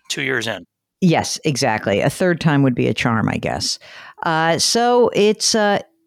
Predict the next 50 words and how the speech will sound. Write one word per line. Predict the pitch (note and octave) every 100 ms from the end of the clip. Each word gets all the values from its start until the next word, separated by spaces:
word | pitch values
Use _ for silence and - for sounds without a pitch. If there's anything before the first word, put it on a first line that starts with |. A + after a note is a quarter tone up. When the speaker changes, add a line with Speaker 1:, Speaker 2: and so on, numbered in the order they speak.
| _ -
Speaker 2:
it's | D#3
been | F3+ D#3
a | C3+
really | C#3 C#3+
bad | C3 B2+ B2
year | B2 A#2+
for | -
investors. | C2 C#2 D#2 - D#2+ D#2+ - _ _ - - -
You | A#3
said | D#4 G#3
something | - D#3 C#3
funny | C3+ D#3 C#3+
to |
me | C3 B2
recently. | A#2+ C3 - A2+ A#2+
You're | C3
like, | B2+ -
"You've | E3+
had | C#3
a | A2+
bad | A2 A2+ A2+
year." | A2+ A2+
And | A#2
I |
was | A#2+
like, | D#3+
"No, | A#3 D4+
I | F4 F#4+
had | E4 E4+
a |
really | G#3+ D#3+ G3 B3
good | G#3+ E3 E3+
first | - - - E3 D#3+ - - -
six | - - - - - - - - -
months, | D#3+ C3+ B2+ -
seven | - F3 D#3 C#3+
months | B2+ A#2+
of | B2
the | A#2+
year. | A#2 A2
The | -
first | - G#3+ A3 -
seven | D#3+ D3+
months | C3+ C3
of | -
the | A#2+
year | A2+
were | A2+ A2
very | A2+ A2+
good." | A2 A#2 -